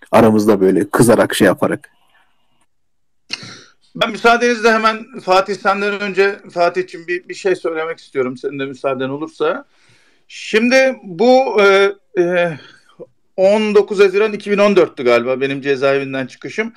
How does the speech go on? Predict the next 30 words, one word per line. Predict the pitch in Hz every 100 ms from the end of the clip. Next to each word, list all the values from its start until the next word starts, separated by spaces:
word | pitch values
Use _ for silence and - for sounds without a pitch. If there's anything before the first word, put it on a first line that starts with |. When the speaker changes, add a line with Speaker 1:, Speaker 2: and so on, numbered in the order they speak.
| - - _ -
Speaker 2:
Ondan | 196 220 277
önce | 262 233 240
tabii | 208 185
girmeden | 190 202 190 196
önce | 196 170 139
iki | 139 170
bin | 156
onlarda | 156 160 156 156 170
falan | 170 156 151
bu | 127
sosyal | 123 143 135 143
medya, | 139 135 127 135 131 - _ _ _ _ -
e, | 131 139
o | 160
zaman | 156 175 175
benim | 175 180 -
Instagram | 175 165 - 160 156 180
ve | 180
Twitter | 175 165 165 185
hesabım | 170 - 170 170 165
yok | 131 247 370 220
muydu? | 233 160 143 120
Ben | 196 165 123
vallahi | 170 214 190
hatırlamıyorum | 180 180 180 185 156 123 120
yani, | 117 123
bakmam | 139 - 175 170
lazım. | 127 117 220 - _ _ _ _ _ -
O | 226 269
dönemlerde, | 277 262 220 185 156 139 175 359